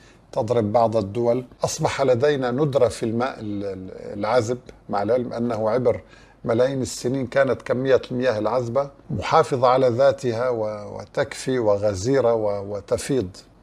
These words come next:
ما الذي حدث؟ لذلك هنا عندما يقول الله سبحانه وتعالى: "الله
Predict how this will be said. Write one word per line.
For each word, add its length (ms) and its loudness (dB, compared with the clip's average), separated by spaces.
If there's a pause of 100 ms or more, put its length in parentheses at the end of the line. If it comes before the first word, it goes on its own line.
(120)
ما 60 -2
الذي 300 2
حدث؟ 500 -2 (640)
لذلك 520 2
هنا 320 0 (200)
عندما 460 4
يقول 320 2
الله 180 2
سبحانه 340 -6
وتعالى: 460 -4 (120)
"الله 680 4